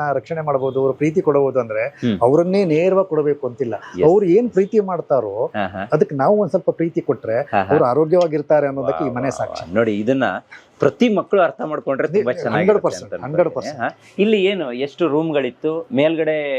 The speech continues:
Speaker 2: ಆ, ಉಪ್ಪರಿಗೆನಾ ಹೇಗೆ ಇದು?
Speaker 1: ಹಾ, ಹೌದು, ಮೇಲ್ಗಡೆ
Speaker 2: ಹಾ.
Speaker 1: ಉಪ್ಪರಿಗೆ, ಅದ್ರ ಮೇಲೂ ಮತ್ತೊಂದು ಮುಚ್ಚಿಗೆ ಹಾಕಿ ಮಾಡಿದ್ದಾರೆ.
Speaker 2: ಓಕೆ.
Speaker 1: ಇಲ್ಲಿಗಡೆ ಎದುರುಗಡೆ ಒಂದು ಜಗಲಿ ಅಂತ ಇತ್ತು, ಇಲ್ಲಿ ತನಕ ಇತ್ತು.
Speaker 2: ಹಾ, ಹಾ.
Speaker 1: ನಮಗೆ ಹೊಸ ಮನೆಗೋಸ್ಕರ ಇದನ್ನ ದಾರಿ ಮಾಡ್ಕೊಂಡಿದ್ದೇವೆ.
Speaker 2: ಓಕೆ.
Speaker 1: ಇಲ್ಲಿ ತನಕ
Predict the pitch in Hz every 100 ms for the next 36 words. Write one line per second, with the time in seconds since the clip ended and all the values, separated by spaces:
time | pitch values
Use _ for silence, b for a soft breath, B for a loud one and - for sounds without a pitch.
0 | 120 - _ _ - 113 110 104 104 -
1 | 131 165 139 143 175 143 120 104 123 _
2 | - 196 202 139 147 180 180 170 - 160
3 | 147 147 175 156 151 165 196 170 165 156
4 | 143 139 139 147 147 131 127 123 120 117
5 | 135 113 147 147 143 139 139 147 147 143
6 | 127 143 151 147 123 - 156 170 226 214
7 | 190 180 - 240 _ - 147 180 170 143
8 | 139 175 175 165 156 - 175 143 131 135
9 | 143 127 117 117 110 110 101 - 90 165
10 | 190 196 170